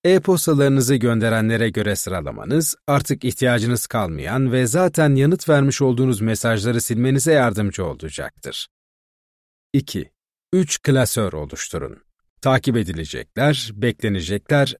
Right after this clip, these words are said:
arşivlenecekler. Kalan mesajlarınız için etkin bir dosyalama sistemi fiziksel ortamınızda işe yaradığı gibi çevrim içi ortamda da işinize yarayacaktır. Mesaj kutunuzda kalan tüm mesajları koyacağınız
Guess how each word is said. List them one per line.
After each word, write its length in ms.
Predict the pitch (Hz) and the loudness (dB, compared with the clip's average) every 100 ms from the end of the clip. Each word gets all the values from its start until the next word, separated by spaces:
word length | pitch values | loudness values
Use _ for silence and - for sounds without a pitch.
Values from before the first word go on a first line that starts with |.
| - | -2
arşivlenecekler. 1300 | 135 113 127 104 104 98 90 80 - 76 - - - _ _ _ _ | 0 0 0 0 0 -2 -4 -8 -8 -10 -10 -14 -18 _ _ _ _
Kalan 300 | 175 190 190 | 4 4 4
mesajlarınız 760 | 151 131 123 117 113 104 98 | 4 4 2 0 0 -2 -4
için 460 | - - 143 156 151 | -8 -2 0 0 0
etkin 380 | 160 151 190 180 | -2 0 0 2
bir 120 | 156 | 2
dosyalama 500 | 123 120 - 131 143 | 2 2 2 4 4
sistemi 580 | 131 98 - - 80 143 | 2 -2 -6 -6 -2 -2
fiziksel 440 | 143 147 147 180 165 | 0 0 2 2 4
ortamınızda 600 | 151 151 139 143 120 131 | 4 4 4 4 4 2
işe 240 | 110 117 | 2 0
yaradığı 440 | 107 101 98 95 | 0 0 -2 -6
gibi 460 | 80 - - 127 147 - _ - | -6 -10 -4 0 0 -4 _ -2
çevrim 340 | 160 175 185 | 4 4 4
içi 180 | 165 160 | 2 4
ortamda 460 | 135 143 131 127 | 4 4 2 2
da 80 | 120 | 2
işinize 480 | 123 - 120 117 117 | 0 0 0 0 0
yarayacaktır. 920 | 107 90 87 78 80 - - - - - _ _ _ - | -2 -2 -6 -6 -8 -8 -14 -14 -14 -16 _ _ _ 0
Mesaj 360 | 156 165 190 | 0 2 0
kutunuzda 500 | - 147 147 143 120 | 0 0 2 2 2
kalan 360 | 127 120 113 98 | 0 0 0 -2
tüm 260 | - 147 160 | 0 2 2
mesajları 640 | 127 - 82 - 95 104 | 2 0 -4 -6 -6 -6
koyacağınız 680 | - 110 107 123 123 127 - | -2 -2 0 0 2 0 -4